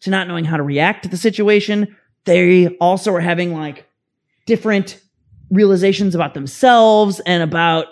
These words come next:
like, other people. And there's all this, like, emotional stuff on top of the weird mystery intrigue that's actually occurring. It's really good. It's this, like, multifaceted, fucking awesome thing. And there's this scene where, like, one character goes into the ballroom and another character doesn't. And they, like,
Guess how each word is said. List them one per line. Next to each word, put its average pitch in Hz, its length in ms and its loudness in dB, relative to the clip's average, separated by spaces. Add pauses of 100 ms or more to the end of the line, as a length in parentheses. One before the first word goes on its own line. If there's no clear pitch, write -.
(160)
like, 156 300 -8
other 165 160 -4
people. 240 640 2
And 175 160 -2
there's 165 180 -4
all 196 220 2
this, 190 220 0
like, 151 320 -6
emotional 233 600 -2
stuff 220 300 0
on 160 180 -4
top 220 360 -4
of 202 180 0
the 226 80 -4
weird 214 500 -2 (280)
mystery 208 400 0
intrigue 214 360 -4
that's 180 200 -8
actually 156 280 -4
occurring. 214 380 -4 (300)
It's - 120 -20
really 254 300 6
good. 190 200 2
It's 226 120 -6
this, 185 160 -8
like, 160 140 -6
multifaceted, 190 1400 0 (260)
fucking 190 240 -4
awesome 175 400 -2
thing. 175 300 -2
And 160 120 -2
there's 160 200 -2
this 156 200 -4
scene 240 280 0
where, 196 80 -4
like, 160 200 -4
one 196 200 -4
character 196 680 0 (200)
goes 165 200 2
into 247 220 2
the 247 80 0
ballroom 220 640 4
and 170 180 -2
another 175 220 0
character 175 340 -2
doesn't. 196 540 2
And 165 340 -2
they, 160 220 4
like, 151 460 -2